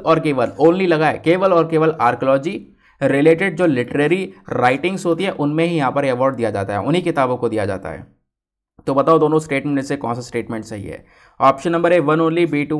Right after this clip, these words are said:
only, C दोनों सही है, D दोनों गलत हैं। नेक्स्ट क्वेश्चन पर आएंगे। यहाँ पर स्टेट फूड सेफ्टी इंडेक्स को लेकर दो स्टेटमेंट दिए गए हैं, बताना है कौन सा स्टेटमेंट सही है। पहला स्टेटमेंट बोलता है कि जो इंडेक्स है इसका मेन मकसद है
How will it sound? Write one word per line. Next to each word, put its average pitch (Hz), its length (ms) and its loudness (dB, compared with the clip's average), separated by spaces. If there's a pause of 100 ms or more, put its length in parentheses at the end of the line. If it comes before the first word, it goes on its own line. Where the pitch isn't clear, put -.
(100)
only, 151 240 -4
C 139 100 -2
दोनों 131 180 -2
सही 139 220 -4
है, 139 140 0
D 127 140 -2
दोनों 120 220 -2
गलत 107 260 -4
हैं। 85 160 -14 (800)
नेक्स्ट 151 320 -2
क्वेश्चन 196 260 -2
पर 180 120 2
आएंगे। 180 220 2
यहाँ 160 240 4
पर 185 180 2
स्टेट 185 460 -2
फूड 175 240 -2
सेफ्टी 160 380 0
इंडेक्स 156 300 0
को 170 100 0
लेकर 156 300 2
दो 147 160 2
स्टेटमेंट 143 440 -2
दिए 139 200 0
गए 135 100 0
हैं, 156 220 0
बताना 131 320 0
है 143 120 -2
कौन 127 240 -2
सा 139 80 -4
स्टेटमेंट 127 460 -6
सही 113 260 -4
है। 98 100 -8
पहला 110 300 0
स्टेटमेंट 143 400 -4
बोलता 135 280 -2
है 151 80 0
कि 151 160 -2
जो 147 240 -2
इंडेक्स 143 460 -2
है 156 80 2
इसका 151 240 -4
मेन 131 220 -2
मकसद 127 380 -4
है 131 240 -8